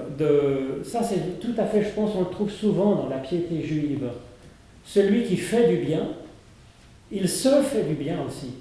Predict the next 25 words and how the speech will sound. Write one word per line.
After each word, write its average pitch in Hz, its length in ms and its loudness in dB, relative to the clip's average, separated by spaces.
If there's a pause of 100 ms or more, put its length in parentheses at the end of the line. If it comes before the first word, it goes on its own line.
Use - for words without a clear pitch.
(640)
C'est-à-dire 190 260 0
quand 233 180 4
on 214 160 10
est 202 80 10
à 180 80 6
l'imitation 196 680 4
de 160 120 0
Dieu, 147 400 0
quand 143 200 -2
on 151 120 -2
est 160 100 4
ouvert 202 340 2
à 170 60 2
Dieu, 143 400 0
ben - 160 -6
en - 60 -10
fait, 202 280 2
euh, 143 160 -2
c'est - 200 -4
pas 240 180 2
qu'on 160 220 0
gagne 165 240 0
des 139 100 -2
bons 202 160 -2
points, 269 380 -2